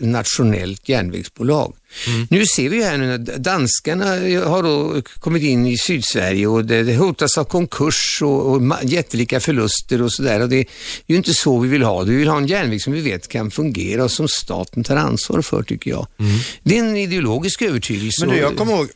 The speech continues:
Speaker 2: <clears throat> de här vintrarna förr, som
Speaker 1: Ja.
Speaker 2: det hette. Okej, visst, spåren var inte lika stora belastningar på som det är nu för tiden, och det skulle inte gå lika blixtrande snabbt som med X tvåtusen och så vidare. Men jag kommer ihåg,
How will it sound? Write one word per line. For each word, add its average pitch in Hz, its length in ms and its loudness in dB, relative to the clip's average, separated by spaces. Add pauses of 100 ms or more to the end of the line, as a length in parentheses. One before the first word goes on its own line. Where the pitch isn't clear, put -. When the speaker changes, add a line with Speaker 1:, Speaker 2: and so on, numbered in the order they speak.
(160)
Speaker 2:
<clears throat> 143 220 -2
de 131 200 -4
här 139 100 0
vintrarna 117 600 -2
förr, 117 580 0 (280)
som 117 120 0
Speaker 1:
Ja. 110 100 4
Speaker 2:
det 113 60 0
hette. 90 340 -6 (300)
Okej, 135 480 -4
visst, 165 500 -4
spåren 170 580 -2
var 147 180 -2
inte 135 180 -2
lika 127 300 -2
stora 107 340 0
belastningar 104 640 0
på 90 260 0
som 98 200 2
det 92 140 4
är 85 40 4
nu 85 180 2
för 92 120 -2
tiden, 87 360 -2
och 104 80 2
det 107 60 2
skulle 113 220 0
inte 101 140 0
gå 104 100 0
lika 98 320 0
blixtrande 95 580 0
snabbt 90 320 -2
som 95 140 2
med 95 120 4
X - 160 -4
tvåtusen 82 520 -2
och 87 100 0
så - 120 -2
vidare. 73 260 -2 (400)
Men 160 180 2
jag 98 160 0
kommer 160 160 -2
ihåg, 170 240 -2